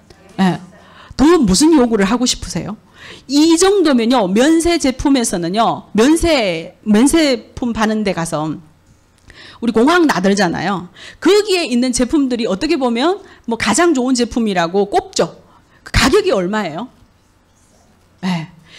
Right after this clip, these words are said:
영양크림 하나, 중국 돈 육천 원, 한국 돈 백, 백십만 원, 이십만 원. 남자들 이해하세요? 이해 가세요? 절대 이해 안 가죠. "미쳤다. 그걸 왜 바르냐?" 그러죠. 그쵸?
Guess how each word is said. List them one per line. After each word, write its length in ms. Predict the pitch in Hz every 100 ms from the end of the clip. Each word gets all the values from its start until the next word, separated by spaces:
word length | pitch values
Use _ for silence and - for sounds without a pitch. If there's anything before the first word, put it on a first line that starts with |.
| -
영양크림 640 | 220 214 254 440 - 392 294
하나, 600 | 262 214 180 214 147 196 - - -
중국 320 | 370 415 359
돈 180 | 254 208
육천 360 | 233 - 330 302
원, 100 | 196
한국 520 | 339 359 359 - _
돈 280 | 262 277 262
백, 140 | 220 247 269 269 269 -
백십만 600 | 226 240 - - 339 349
원, 100 | 294
이십만 480 | 202 220 277 254 165
원. 160 | 101 - - _
남자들 440 | 190 262 277 208 185
이해하세요? 520 | 247 208 269 262 185
이해 220 | 254 262
가세요? 440 | - 233 254 214 240 _ _ - _ _ _ _ -
절대 400 | - 202 - 349
이해 100 | 214
안 100 | 160
가죠. 280 | 156 160 160
"미쳤다. 520 | 240 - 339 - 160
그걸 260 | 190 214 180
왜 140 | 208
바르냐?" 360 | 277 269 247 165
그러죠. 360 | 160 135 107 - -
그쵸? 360 | - 220 - 156